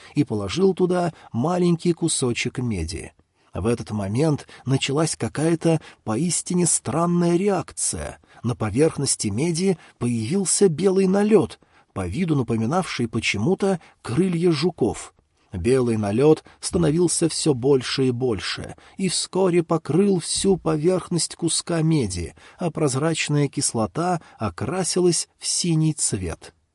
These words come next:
Это было именно то,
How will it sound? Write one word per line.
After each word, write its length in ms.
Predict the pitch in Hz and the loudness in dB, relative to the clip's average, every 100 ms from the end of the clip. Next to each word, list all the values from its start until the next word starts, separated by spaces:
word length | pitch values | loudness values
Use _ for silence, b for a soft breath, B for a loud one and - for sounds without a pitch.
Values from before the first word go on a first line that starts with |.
| _ _ | _ _
Это 520 | 107 127 147 - 117 | -4 -4 -4 -2 -2
было 420 | 107 92 160 156 139 | -2 0 2 6 4
именно 640 | - 160 151 147 135 123 - | 4 4 4 4 2 0 -4
то, 340 | 113 127 175 | 0 2 2